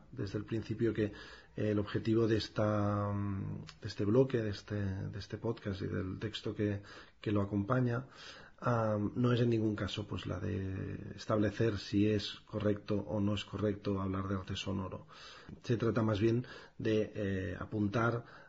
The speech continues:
hacia algunas cuestiones, interrogantes que, eh, rodean esta, esta, esta disciplina o esta categoría artística, ah, e identificar, pues, algunas características y particularidades que,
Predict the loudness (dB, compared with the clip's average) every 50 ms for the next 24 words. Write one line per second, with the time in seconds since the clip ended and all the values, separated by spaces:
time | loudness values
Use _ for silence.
0 | _ -12 -8 -4 -2 0 2 2 4 2 2 0 0 -2 -2 -4 -2 0 2 4
1 | 4 4 4 2 0 -2 -4 -6 -4 -2 0 2 2 2 2 2 2 2 0 0
2 | 0 -2 -2 -2 -2 2 2 2 2 0 -4 -8 -18 -20 -20 -20 -18 _ -6 -2
3 | -2 0 0 0 -2 -2 -2 -4 -4 -4 -2 0 2 4 6 8 8 8 8 8
4 | 4 2 2 0 -4 -6 -6 -8 -6 -4 -2 0 0 0 0 0 -2 -4 -6 -8
5 | -10 -6 -4 -2 0 0 0 0 -2 -4 -4 -6 -10 -14 -20 -20 -20 -20 -20 -12
6 | -4 0 2 2 2 0 0 -4 -2 2 4 6 6 6 6 4 2 0 -2 -4
7 | -4 -2 -2 0 0 0 0 2 2 2 2 0 0 -2 -2 -4 -4 -4 -4 -4
8 | -4 -2 -2 -2 -2 -4 -8 -12 -16 -16 -16 -16 -16 -18 -20 -16 -8 -4 0 0
9 | 2 2 4 4 2 2 2 2 2 2 4 4 4 2 2 0 -2 0 2 2
10 | 2 2 2 0 0 2 2 2 2 4 4 2 2 0 0 0 0 0 0 0
11 | 0 0 0 0 0 -2 0 0 0 0 0 0 -2 -2 -2 -2 -2 2 2 4
12 | 4 4 4 2 2 2 2 2 0 -2 -4 -8 -6 0 2 4 4 6 6 4
13 | 2 0